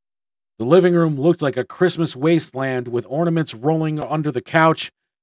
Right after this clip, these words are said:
and the tree crushing presents. The cat slinked away under the radar to pick needles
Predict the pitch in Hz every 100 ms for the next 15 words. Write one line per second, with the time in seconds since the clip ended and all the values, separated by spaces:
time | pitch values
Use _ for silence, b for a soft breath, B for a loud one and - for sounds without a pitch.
0 | _ - 156 156 - - 180 151 143 127
1 | _ _ - - - 160 - 147 123 -
2 | 156 113 110 - - _ _ _ _ _
3 | _ _ _ _ _ _ _ _ _ _
4 | _ _ _ _ - 135 - 185 170 131
5 | _ _ _ _ _ _ _ _ _ _
6 | _ _ _ _ _ _ _ _ _ _
7 | - - - 180 220 190 180 185 135 113
8 | 113 - _ - 151 160 147 139 160 135
9 | 110 98 98 _ _ _ _ _ _ -
10 | 127 _ 143 - _ _ 131 156 233 254
11 | 139 87 78 80 - -